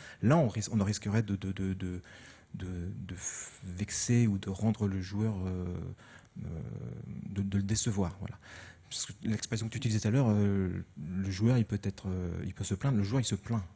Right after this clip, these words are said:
d'une manière générale. Voilà. Euh, c'est, c'est, il faut le savoir. Euh, il faut savoir aussi réussir parfois à faire un projet malgré les, les, les, les, les commentaires qu'on peut voir sur, euh, sur une démo, sur une alpha, et cetera. Il faut dire non, on garde le cap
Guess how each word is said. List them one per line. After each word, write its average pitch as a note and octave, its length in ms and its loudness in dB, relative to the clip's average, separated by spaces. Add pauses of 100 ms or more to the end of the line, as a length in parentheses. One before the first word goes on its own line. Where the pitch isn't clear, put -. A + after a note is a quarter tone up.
d'une F#2+ 80 -2
manière F#2+ 180 2
générale. F2 400 -2 (180)
Voilà. - 160 -4 (1300)
Euh, - 300 2
c'est, - 180 0 (160)
c'est, F#2 240 -8
il F#2+ 80 0
faut - 160 -2
le G#2+ 60 2
savoir. G2+ 360 2 (600)
Euh, F#2+ 320 -4
il F#2 60 -4
faut - 120 -4
savoir A2 240 6
aussi G#2+ 180 2
réussir A#2+ 280 4
parfois B2 240 0
à C#3+ 40 2
faire A2 120 2
un G#2 80 6
projet A#2 440 0 (300)
malgré G#2+ 640 6
les, G2 300 4
les, G2 160 2
les, G2 220 0
les, G2 180 -2
les F#2+ 80 -2
commentaires G#2 440 2
qu'on A2+ 100 -4
peut A2 100 -4
voir G#2+ 240 -2
sur, F#2 220 -6
euh, F#2 260 -2 (380)
sur - 240 -4
une G2 140 0
démo, G2+ 360 4
sur G#2 200 -2
une G2 120 2
alpha, F#2 320 2
et C3 60 2
cetera. G#2+ 280 -4
Il B2+ 60 0
faut G2+ 100 -2
dire G2+ 140 2
non, A#2+ 180 8
on G2 40 8
garde A2 220 2
le G2+ 100 0
cap - 180 -6